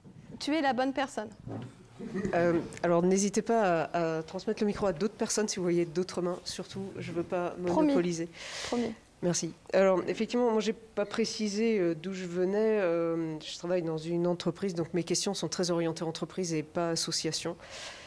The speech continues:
Speaker 2: Donc, c'est plus difficile de virer les gens dans une entreprise que dans une
Speaker 1: <laughs>
Speaker 2: association. En tout cas, de leur montrer la porte. Euh,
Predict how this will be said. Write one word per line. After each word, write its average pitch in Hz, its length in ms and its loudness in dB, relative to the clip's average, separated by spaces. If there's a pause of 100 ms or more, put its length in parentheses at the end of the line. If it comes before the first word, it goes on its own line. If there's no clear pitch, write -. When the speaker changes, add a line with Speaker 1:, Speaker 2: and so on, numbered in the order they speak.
(180)
Speaker 2:
Donc, 170 160 -2
c'est - 160 0
plus 180 160 -6
difficile 196 460 -2
de 175 80 2
virer 165 260 2
les 175 160 4
gens 175 160 2
dans 170 120 0
une 160 180 -2
entreprise 160 640 -6 (100)
que 180 60 0
dans 175 180 2
une 170 220 2
Speaker 1:
<laughs> - 20 2
Speaker 2:
association. 165 640 -2 (600)
En 165 140 -2
tout 175 100 -8
cas, 196 140 2
de 175 60 -2
leur 170 120 4
montrer 175 320 0
la 170 100 0
porte. - 400 -4 (260)
Euh, 202 600 4